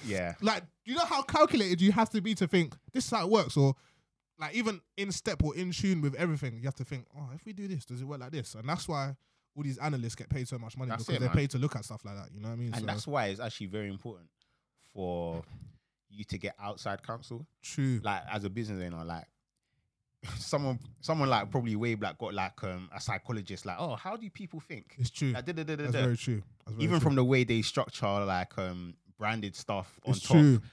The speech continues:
Speaker 2: It's
Speaker 1: all
Speaker 2: true,
Speaker 1: the, uh,
Speaker 2: yeah.
Speaker 1: um, the cheaper stuff on
Speaker 2: Yeah.
Speaker 1: bottom, just because they know how people think, the colors they use, as we was discussing the
Speaker 2: Mm,
Speaker 1: other day,
Speaker 2: mm.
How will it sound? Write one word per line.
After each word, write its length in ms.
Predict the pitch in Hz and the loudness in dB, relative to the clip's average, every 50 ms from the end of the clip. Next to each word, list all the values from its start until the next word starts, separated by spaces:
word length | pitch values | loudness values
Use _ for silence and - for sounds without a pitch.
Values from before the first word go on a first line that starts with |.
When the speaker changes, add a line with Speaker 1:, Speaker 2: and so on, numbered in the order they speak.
| _ _ | _ _
Speaker 2:
It's 120 | 113 - 107 | -10 -4 0
Speaker 1:
all 60 | 107 | 0
Speaker 2:
true, 20 | |
Speaker 1:
the, 140 | 104 107 110 | 2 2 4
uh, 160 | 110 113 107 | 2 2 2
Speaker 2:
yeah. 160 | 104 104 101 | 2 2 2
Speaker 1:
um, 300 | 95 95 92 92 90 90 - - | 2 0 -4 -6 -8 -10 -14 -16
the 100 | 101 - | -18 -10
cheaper 240 | - 127 113 - | -8 -8 -6 -6
stuff 260 | 104 - 101 98 - - | -6 -6 -6 -6 -2 -2
on 80 | 123 127 | 0 0
Speaker 2:
Yeah. 60 | 120 | 0
Speaker 1:
bottom, 340 | 113 98 98 95 95 90 90 _ _ _ _ _ _ _ _ _ _ _ _ _ _ _ - | 0 -2 -2 -6 -8 -10 -14 _ _ _ _ _ _ _ _ _ _ _ _ _ _ _ -10
just 160 | 147 147 - | -10 -6 -6
because 300 | 135 - - 127 120 113 | -6 -4 -2 -2 -2 0
they 140 | 120 113 110 | 0 -2 0
know 600 | 117 131 131 127 127 123 123 120 120 117 113 110 | 0 -2 0 0 2 2 2 2 2 0 0 -2
how 180 | - 113 110 | 0 -2 -2
people 300 | 107 - 120 110 - 110 | -2 -2 -6 -6 -6 -10
think, 300 | - - 113 104 78 80 | -10 -8 -10 -10 -8 -10
the 80 | - - | -12 -12
colors 360 | - - 131 127 123 117 110 | -4 -4 -2 -2 -2 -2 -2
they 80 | 123 117 | -2 -2
use, 280 | 113 117 120 117 107 | 0 0 0 0 -2
as 120 | 110 101 104 | -2 -4 -4
we 60 | 104 | -6
was 100 | 104 101 | -6 -2
discussing 420 | 135 143 143 143 139 139 135 131 127 | 0 0 2 4 4 4 4 4 4
the 60 | 120 | 2
Speaker 2:
Mm, 20 | 107 | 2
Speaker 1:
other 100 | 104 107 | 0 0
day, 260 | 104 104 139 135 131 | 0 0 0 0 0
Speaker 2:
mm. 180 | 127 120 110 | 0 -2 -4